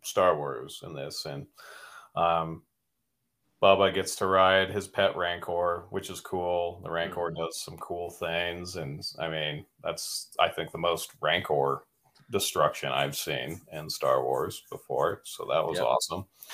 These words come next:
Speaker 1: And then, uh, yeah, I, I feel like, um, Cad Bane, of course, being part of this really heightened it. But I feel like they gave, uh, Fennec, uh, or Shand a lot of shine in this,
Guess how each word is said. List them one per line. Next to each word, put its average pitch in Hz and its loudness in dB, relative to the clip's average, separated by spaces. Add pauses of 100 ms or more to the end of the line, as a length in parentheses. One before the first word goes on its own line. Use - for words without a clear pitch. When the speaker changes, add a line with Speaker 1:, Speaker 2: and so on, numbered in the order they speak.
(920)
Speaker 1:
And 117 10
then, 131 12
uh, 123 12 (120)
yeah, 143 12
I, 107 6 (120)
I 107 4
feel 127 6
like, 123 10 (1040)
um, 98 -2 (260)
Cad 104 4
Bane, 107 2
of 107 -10
course, 110 0
being 104 -2
part 110 4
of 107 0
this 107 -2 (140)
really 110 2
heightened 117 4
it. 120 2
But 117 10
I - -2
feel 214 6
like 254 4
they 139 4
gave, 107 6
uh, 85 6 (260)
Fennec, 101 2 (420)
uh, 80 -2 (300)
or 87 -8
Shand 92 0
a 78 -4
lot 71 -2
of - -16
shine 50 -8 (240)
in 65 -14
this, 53 -14